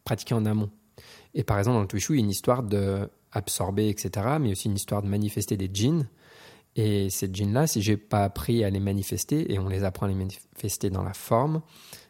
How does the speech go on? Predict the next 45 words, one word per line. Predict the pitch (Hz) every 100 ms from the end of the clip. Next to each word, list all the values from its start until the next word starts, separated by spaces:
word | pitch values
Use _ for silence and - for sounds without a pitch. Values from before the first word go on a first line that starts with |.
| _
eh | -
bien, | 101 101
du | 92
coup, | -
je | 110
vais | 101
jamais | 98 101
pouvoir | 95 101
les | 101
manifester | 98 98 - - 107
dans | 101
le | 101 117 113
travail | - 98
à | 95
deux. | 101
Donc, | 107 127
encore | 117 123
une |
fois, | 120 120
je |
reviens | 113 123
à | 117
cette | 117 -
idée | 120 107
de | 98
système, | - 117 - 123 165 156 - - - _
que | -
chaque | 95 113 -
pratique | 120 117 117 -
a, | 98 98 - - _ _ - -
a, | 98 95 98 104 101 117 170 - _ _ _ _ _ -
a | 113
du | 107
sens | - 113 - -
l'une | 127
par | 120 107
rapport | 101 101
à | 95
l'autre, | 113 147 - - - - -
et |
que | 101
c'est | -
un | 104 98 101
ensemble | 120 139 - 143 127 92 - _ - -
d'entraînement | 175 107 101 - 98 101 131 165